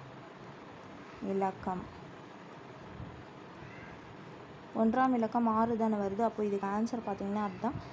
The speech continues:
அப்போ கடைசியா என்ன எழுதலாம்? ஃபோர், நூத்தி இருபத்தி நாலின் அடுக்கு நூத்தி இருபத்தி எட்டு பெருக்கல் நூத்தி இருபத்தி ஆறின் அடுக்கு நூத்தி இருபத்தி நாலின்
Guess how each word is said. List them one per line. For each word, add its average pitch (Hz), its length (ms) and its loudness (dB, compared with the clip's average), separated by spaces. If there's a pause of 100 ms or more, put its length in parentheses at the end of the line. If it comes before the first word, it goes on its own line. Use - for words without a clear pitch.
(200)
அப்போ 208 240 -4
கடைசியா 233 360 2
என்ன 214 180 4
எழுதலாம்? 190 500 0
ஃபோர், 254 260 4 (200)
நூத்தி 240 280 2 (100)
இருபத்தி 220 460 4 (220)
நாலின் 220 480 6
அடுக்கு 208 300 2
நூத்தி 220 320 4
இருபத்தி 214 400 2 (140)
எட்டு 226 280 0
பெருக்கல் 220 460 4
நூத்தி 220 340 2
இருபத்தி 220 400 4 (160)
ஆறின் 220 340 6
அடுக்கு 208 300 0
நூத்தி 214 340 2
இருபத்தி 214 420 2 (640)
நாலின் 226 500 6